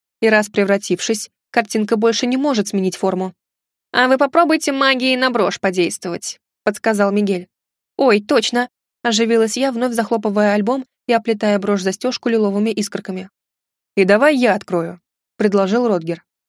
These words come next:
«Посмотрим, работает ли защита от посторонних». «Давай», согласилась, передавая ему альбом.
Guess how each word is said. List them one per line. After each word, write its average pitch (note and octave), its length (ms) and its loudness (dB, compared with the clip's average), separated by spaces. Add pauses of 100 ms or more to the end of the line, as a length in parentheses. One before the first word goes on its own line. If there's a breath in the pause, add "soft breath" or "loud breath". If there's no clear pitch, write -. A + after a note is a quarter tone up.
(200)
«Посмотрим, A3 580 0
работает A#3 540 0
ли A#3 80 2
защита G#3 420 -2
от G#3 120 -2
посторонних». F#3 680 -6 (420)
«Давай», A3 480 2 (260)
согласилась, A#3+ 640 -2
передавая A3 560 2
ему G3+ 260 0
альбом. F3+ 420 -4